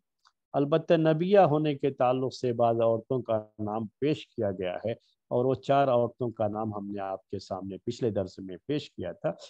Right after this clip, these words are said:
अब उसके बाद क्या है?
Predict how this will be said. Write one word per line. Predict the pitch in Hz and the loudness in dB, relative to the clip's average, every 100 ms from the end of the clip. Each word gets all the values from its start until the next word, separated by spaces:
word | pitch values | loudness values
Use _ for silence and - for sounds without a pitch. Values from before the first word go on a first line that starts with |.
| - _ _ _ _ _ _ _ _ _ - | -20 _ _ _ _ _ _ _ _ _ -2
अब | 135 160 | 0 0
उसके | - - 196 | -2 2 4
बाद | 110 107 175 165 | 4 2 2 0
क्या | - 101 | 0 0
है? | - | -2